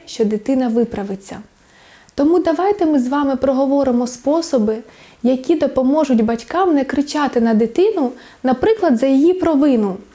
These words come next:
Спробуйте сваритись пошепки. Саме так є можливість встигнути випустити пар і не налякати дитину.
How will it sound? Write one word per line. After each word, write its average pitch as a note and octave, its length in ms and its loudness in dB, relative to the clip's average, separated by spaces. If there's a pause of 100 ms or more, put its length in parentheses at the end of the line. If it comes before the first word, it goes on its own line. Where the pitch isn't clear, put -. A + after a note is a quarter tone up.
(420)
Спробуйте G4+ 560 0
сваритись E4 580 0
пошепки. A#3 840 -2 (380)
Саме C4 380 0
так E4 380 -4
є C4+ 80 2
можливість C4 560 0
встигнути D4+ 640 -2
випустити B3 640 -2
пар D#4 440 -4
і A#3 100 0
не B3 120 2
налякати B3+ 680 -2
дитину. A3+ 600 0